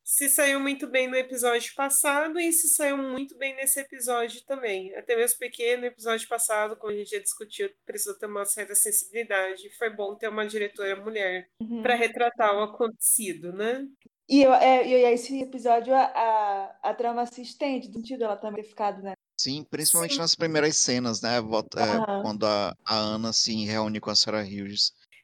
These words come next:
Speaker 1: É, e acho que agora a gente já pode até introduzir, porque bem no começo da trama, bem no começo do episódio, a gente já vê que a Ana não tá bem, não tá legal.
Speaker 2: Uhum.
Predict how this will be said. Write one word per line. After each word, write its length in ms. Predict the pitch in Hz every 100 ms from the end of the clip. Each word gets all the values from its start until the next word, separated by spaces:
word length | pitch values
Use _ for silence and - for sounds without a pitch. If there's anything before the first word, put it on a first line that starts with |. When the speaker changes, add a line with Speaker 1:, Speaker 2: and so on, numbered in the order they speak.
| _
Speaker 1:
É, 260 | 339 330
e 480 | 311 302 285 285 277
acho 220 | 277 285 -
que 60 |
agora 260 | 320 311 339
a 40 |
gente 180 | 359 392
já 100 | 392
pode 240 | 392 370
até 160 | 330 381
introduzir, 800 | 403 - 403 320 302 247 262 277
porque 1120 | 302 277 - 262 254 247 233 220 202 185 - - _ -
bem 160 | 262
no 100 | 294
começo 500 | 330 320 269 254 -
da 120 | 247
trama, 500 | 240 240 220 220 208 196
bem 180 | 220
no 100 | 254
começo 380 | 269 277 247 240
do 40 | 226
episódio, 580 | 226 220 220 226 247 247
a 40 |
gente 200 | 240 240
já 120 | 240
vê 180 | 214 214
que 140 | 208
a 60 | 214
Ana 480 | 202 202 202 190 196
não 200 | 208 214
tá 120 | 262
bem, 420 | 247 214 208 262 -
não 100 | 214
tá 120 | 262
legal. 460 | 247 214 185 196
Speaker 2:
Uhum. 120 | 240